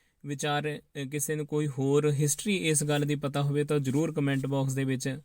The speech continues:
ਸ਼ੇਅਰ ਕਰੋ। ਤੇ ਮੇਰੇ ਤਾਂ ਇੰਨਾ ਕੀ ਧਿਆਨ ਦੇ ਵਿੱਚ ਸੀਗਾ। ਤੇ ਹਾਂ, ਵੀ ਇਹ ਜਿਹੜੀ ਲੋਹੜੀ ਦਾ ਤਿਉਹਾਰ ਸੀਗਾ, ਇਹ ਸੁੰਦਰ ਮੁੰਦਰੀਆਂ ਦਾ ਵਿਆਹ ਦਾ ਜਿਹੜਾ ਉਹ ਸੀਗਾ,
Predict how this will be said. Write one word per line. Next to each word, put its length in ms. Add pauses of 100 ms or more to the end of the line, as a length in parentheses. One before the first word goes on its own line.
(260)
ਸ਼ੇਅਰ 300
ਕਰੋ। 300 (920)
ਤੇ 920 (500)
ਮੇਰੇ 220
ਤਾਂ 140
ਇੰਨਾ 280
ਕੀ 160
ਧਿਆਨ 320
ਦੇ 100
ਵਿੱਚ 220
ਸੀਗਾ। 380 (340)
ਤੇ 120
ਹਾਂ, 340 (460)
ਵੀ 220
ਇਹ 100
ਜਿਹੜੀ 220
ਲੋਹੜੀ 340
ਦਾ 140
ਤਿਉਹਾਰ 340
ਸੀਗਾ, 320
ਇਹ 200
ਸੁੰਦਰ 400
ਮੁੰਦਰੀਆਂ 400
ਦਾ 120
ਵਿਆਹ 320
ਦਾ 240 (1500)
ਜਿਹੜਾ 320
ਉਹ 160
ਸੀਗਾ, 380